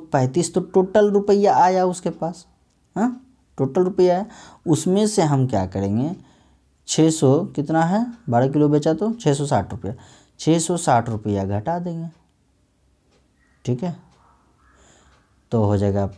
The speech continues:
पाँच, तेरह में से छः घ-, घटा तो हो जाएगा,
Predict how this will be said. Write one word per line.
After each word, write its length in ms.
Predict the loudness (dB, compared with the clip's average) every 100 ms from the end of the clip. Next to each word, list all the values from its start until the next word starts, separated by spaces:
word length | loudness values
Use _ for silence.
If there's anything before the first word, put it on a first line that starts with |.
| -8
पाँच, 560 | -4 -2 -2 -2 -2 -4 -6
तेरह 260 | -4 -2 -2
में 100 | -2
से 140 | -6
छः 400 | -10 -6 -2 -2
घ-, 380 | -2 -8 -8 -4
घटा 500 | -4 -4 -2 0 -2 -6 _ _ _ _ _ _ -20 _ -20 -10
तो 100 | -6 -2 -2 -2
हो 140 | -4
जाएगा, 320 | -2 -2 0